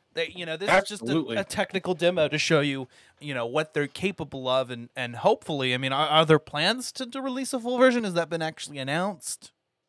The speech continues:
Speaker 2: Nope, I have no idea, man. There, there
Speaker 1: Okay.
Speaker 2: might be. They might be keeping it hush-hush to, you know, keep Nintendo away from it,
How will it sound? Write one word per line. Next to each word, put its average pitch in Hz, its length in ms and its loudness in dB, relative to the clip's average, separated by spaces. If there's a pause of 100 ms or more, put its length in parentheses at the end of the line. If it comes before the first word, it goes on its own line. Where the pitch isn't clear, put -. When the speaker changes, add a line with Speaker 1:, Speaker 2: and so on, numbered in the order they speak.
(300)
Speaker 2:
Nope, 151 320 0 (100)
I 151 140 2
have 170 180 -2
no 143 260 2
idea, 139 460 0
man. 117 320 -4
There, 156 240 -2
there 156 120 0
Speaker 1:
Okay. 156 80 -4
Speaker 2:
might 160 260 0
be. 190 200 -2
They 160 140 -2
might 147 300 -2
be 151 80 -8
keeping 135 360 -6
it 127 140 -6
hush-hush 147 720 -2
to, 117 120 -6
you 107 160 -8
know, 110 280 -8 (420)
keep 160 260 -6
Nintendo 135 540 -4
away 117 260 -4
from 120 260 -8
it, 160 120 -12